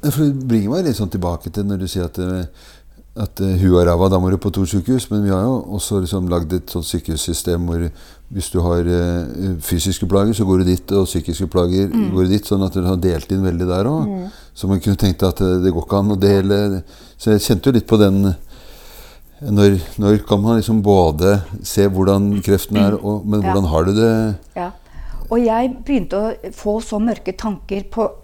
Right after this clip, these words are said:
Speaker 2: <clears throat> at det liksom jeg ikke ville leve lenger. Jeg begynte å google på,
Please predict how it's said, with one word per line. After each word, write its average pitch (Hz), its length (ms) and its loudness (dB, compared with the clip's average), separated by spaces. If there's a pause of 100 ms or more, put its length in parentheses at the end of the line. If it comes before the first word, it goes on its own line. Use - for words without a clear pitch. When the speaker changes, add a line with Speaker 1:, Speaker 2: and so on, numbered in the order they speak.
(180)
Speaker 2:
<clears throat> 254 320 8
at - 160 -6
det 208 140 -4
liksom 208 280 -8
jeg 202 140 -6
ikke 190 120 -2
ville 190 220 -2
leve 196 300 -4
lenger. 190 280 -4
Jeg 226 140 2
begynte 220 220 2
å 190 100 -4
google 190 520 0
på, 220 260 2